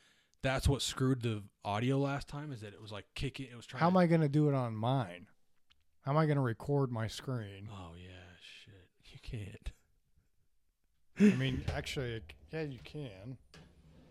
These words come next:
Speaker 1: Yeah, you could. That's true. Obviously, you can swipe down and record your screen.
Speaker 2: How do you record on here, though,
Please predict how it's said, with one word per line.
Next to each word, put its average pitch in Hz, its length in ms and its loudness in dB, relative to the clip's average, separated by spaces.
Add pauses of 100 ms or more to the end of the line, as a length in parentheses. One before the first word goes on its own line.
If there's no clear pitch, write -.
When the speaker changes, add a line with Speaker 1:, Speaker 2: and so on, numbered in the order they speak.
(200)
Speaker 1:
Yeah, 170 160 -2
you 143 160 -2
could. 117 460 -6
That's 110 200 -12
true. 110 460 -8 (1200)
Obviously, 127 320 -10
you 110 80 -8
can 98 140 -18
swipe 117 420 -12
down 98 400 -12
and 90 160 -16
record 104 400 -14
your - 80 -16
screen. 92 560 -16 (1700)
Speaker 2:
How - 160 -2
do 131 80 2
you 127 160 4
record 117 460 0
on 104 260 -4
here, 123 200 -10
though, 135 240 -8